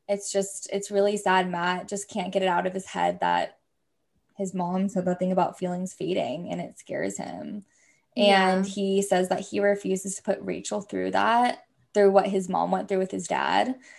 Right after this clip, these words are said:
Speaker 1: And that's the last thing he wants to do. So he just doesn't wanna be in a relationship that,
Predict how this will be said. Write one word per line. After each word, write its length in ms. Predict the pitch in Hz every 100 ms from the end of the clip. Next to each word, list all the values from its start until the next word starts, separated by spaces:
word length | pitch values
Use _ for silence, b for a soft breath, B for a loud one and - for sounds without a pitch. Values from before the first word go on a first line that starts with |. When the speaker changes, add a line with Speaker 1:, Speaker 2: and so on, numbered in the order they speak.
| B
Speaker 1:
And 140 | - 202
that's 180 | 190 190
the 60 |
last 280 | 190 170 180
thing 120 | 202
he 100 | 214
wants 260 | 165 - 190
to 60 | -
do. 540 | - 62 - - 208 - _ -
So 460 | - 202 190 185
he 160 | 185 202
just 220 | 220 220
doesn't 460 | 208 202 208 196 202
wanna 340 | 190 190 190
be 160 | 180 190
in 60 |
a 60 | 190
relationship 720 | 185 180 - 196 214 214 - -
that, 300 | 185 -